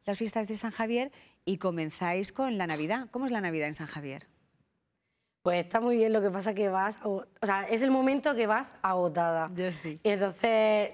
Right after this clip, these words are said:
Speaker 2: yo creo que vivimos más las fiestas que lo que es la Navidad, que ya cada uno se va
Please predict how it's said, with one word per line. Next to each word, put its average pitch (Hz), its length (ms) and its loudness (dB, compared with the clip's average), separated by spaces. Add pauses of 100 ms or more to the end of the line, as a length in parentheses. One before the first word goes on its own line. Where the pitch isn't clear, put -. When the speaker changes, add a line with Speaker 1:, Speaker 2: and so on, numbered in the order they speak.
Speaker 2:
yo 220 120 4
creo 269 140 4
que 262 80 2
vivimos 233 340 4
más 165 300 0 (280)
las 190 260 2
fiestas 226 480 0
que 233 120 2
lo 208 120 2
que 185 80 2
es 214 60 4
la 214 80 4
Navidad, 214 380 4
que 202 180 2
ya 220 380 2
cada 220 220 4
uno 233 260 4
se 220 160 -2
va 220 340 2